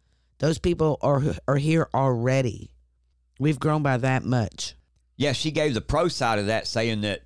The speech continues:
Speaker 2: the report says that by twenty thirty-three, the labor force will grow by five point two, and it will be enhancing economic output and tax revenue.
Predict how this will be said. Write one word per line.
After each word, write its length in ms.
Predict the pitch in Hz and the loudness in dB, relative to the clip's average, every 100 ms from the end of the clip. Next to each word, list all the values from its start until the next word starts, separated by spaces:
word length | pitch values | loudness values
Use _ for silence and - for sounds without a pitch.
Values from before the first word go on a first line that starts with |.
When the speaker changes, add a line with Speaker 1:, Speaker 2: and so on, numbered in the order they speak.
| - | -4
Speaker 2:
the 80 | 123 | -2
report 440 | 117 - 127 110 | 0 0 0 -2
says 300 | - 123 104 | -2 -2 0
that 140 | 98 | -4
by 300 | 95 113 104 90 | -2 -2 -2 -4
twenty 360 | - 120 123 113 | -6 -2 -2 -2
thirty-three, 720 | 120 120 101 107 113 107 98 - _ _ _ - | -2 -2 -2 -4 -2 -2 -6 -14 _ _ _ -4
the 120 | 117 | -2
labor 260 | 120 117 | 0 -2
force 300 | 101 123 113 | -2 -2 -2
will 80 | 98 | -4
grow 160 | 95 113 | -2 -2
by 100 | 120 | -2
five 300 | - 107 107 | -2 -2 -2
point 180 | 110 95 | -4 -2
two, 140 | 110 - | -4 -4
and 120 | 110 | -4
it 120 | 117 | -4
will 100 | 107 | -4
be 220 | 98 98 - | -4 -4 -4
enhancing 720 | 87 78 117 123 - 110 104 | -8 -6 -6 -6 -8 -8 -8
economic 560 | 104 113 113 113 110 98 98 | -10 -8 -6 -4 -4 -6 -4
output 440 | 107 - 110 104 | -4 -2 -4 -4
and 100 | 90 | -4
tax 300 | 120 - - | -4 -4 -2
revenue. 500 | 104 87 90 87 73 | -2 -2 -2 -4 -6